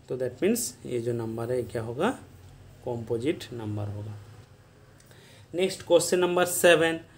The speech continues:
सेवन में आपको बोला गया है, "There is a circular path around a sports field। Sonia takes eighteen minutes to drive one round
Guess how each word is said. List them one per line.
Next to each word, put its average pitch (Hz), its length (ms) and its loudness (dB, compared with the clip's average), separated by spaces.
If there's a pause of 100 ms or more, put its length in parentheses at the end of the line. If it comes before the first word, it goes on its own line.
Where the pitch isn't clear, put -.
(260)
सेवन 170 540 4
में 202 180 4
आपको 190 260 2
बोला 151 280 6
गया 143 280 2
है, 160 420 0 (1600)
"There 175 360 4
is 202 120 2
a 214 100 6
circular 196 680 0 (140)
path 135 300 0 (220)
around 160 360 2
a 160 60 2
sports 185 540 0 (440)
field। 139 520 -4 (460)
Sonia 190 500 2 (100)
takes 180 280 0 (280)
eighteen 202 380 6
minutes 170 400 2
to 156 140 -8 (100)
drive 151 360 2 (440)
one 175 300 2 (680)
round 160 340 4